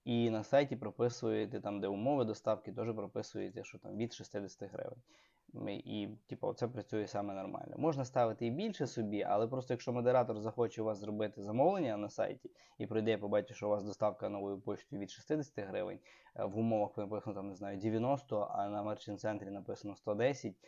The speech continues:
е, ну, бан, до побачення, розбирайтеся. Все, тут зберігаємо, і причому мерчант-центр, там, е, модератори, підтримка, вони не пояснюють, де саме у вас проблема. Це потрібно буде знайти самому.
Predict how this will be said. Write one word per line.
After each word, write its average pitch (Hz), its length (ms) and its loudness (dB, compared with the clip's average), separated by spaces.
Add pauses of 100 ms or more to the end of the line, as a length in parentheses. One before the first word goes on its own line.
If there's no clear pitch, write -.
(360)
е, - 220 -4 (140)
ну, 170 280 -4 (440)
бан, 113 320 4 (220)
до 117 120 0
побачення, 101 500 -2
розбирайтеся. 104 640 -2 (480)
Все, 107 200 2
тут 143 180 2
зберігаємо, 143 600 6
і 123 120 0
причому 127 340 2
мерчант-центр, 135 680 2
там, 110 400 -2
е, 104 160 -2
модератори, 113 840 4
підтримка, 127 540 2
вони 123 120 4
не 143 120 4
пояснюють, 113 560 0
де 113 120 4
саме 104 240 -2
у - 20 0
вас 101 140 0
проблема. 104 500 -8
Це - 100 -6
потрібно 123 420 -2
буде 104 160 0
знайти 98 300 -4
самому. 101 380 -8